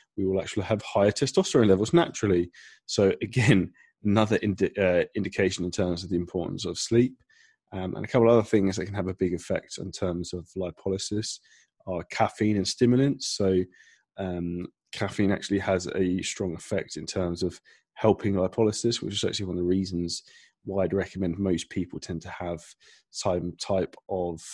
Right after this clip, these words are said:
um, stimulant or caffeine throughout the day. I think it does work very, very well, and personally a big fan. Uh, obviously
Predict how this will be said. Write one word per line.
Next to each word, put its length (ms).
um, 560
stimulant 580
or 120
caffeine 480
throughout 300
the 60
day. 280
I 80
think 180
it 60
does 160
work 380
very, 200
very 180
well, 260
and 100
personally 440
a 60
big 180
fan. 420
Uh, 80
obviously 520